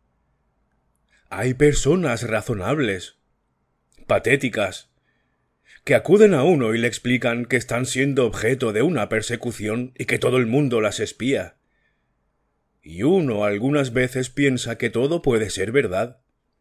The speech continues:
Estoy segura de que no hay nadie aquí que se imagine que le persiguen.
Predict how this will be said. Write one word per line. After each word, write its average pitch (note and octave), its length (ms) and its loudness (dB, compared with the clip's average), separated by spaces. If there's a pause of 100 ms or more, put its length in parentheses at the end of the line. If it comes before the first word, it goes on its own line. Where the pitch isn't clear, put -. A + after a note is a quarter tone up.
(1800)
Estoy C#3+ 340 -2
segura F3+ 460 6
de C3 120 -2
que C3 120 -2
no B2+ 100 0
hay C3+ 100 2
nadie B2 300 2
aquí C#3 380 -2
que A#2+ 140 -2
se - 100 -6
imagine B2 720 -4
que B2+ 140 0
le A2 100 0
persiguen. G#2+ 720 -6